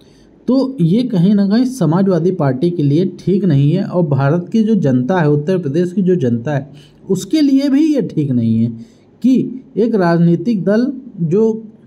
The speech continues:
पहले कई बार उत्तर प्रदेश में शासन में आ चुका है,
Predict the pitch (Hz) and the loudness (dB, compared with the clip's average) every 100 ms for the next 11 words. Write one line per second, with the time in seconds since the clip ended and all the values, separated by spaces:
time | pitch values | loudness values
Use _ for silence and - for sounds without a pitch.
0 | - 147 143 190 233 - - - - 170 | -4 0 2 2 -2 -4 -16 -20 -4 0
1 | 180 202 220 226 - 156 147 175 165 156 | 2 2 0 -4 -8 -8 -4 -4 -2 0
2 | 156 185 226 - - 151 143 196 208 196 | 0 0 0 -2 -4 -4 -2 0 2 2
3 | 147 135 131 - 113 117 | 2 0 -2 -4 -2 -2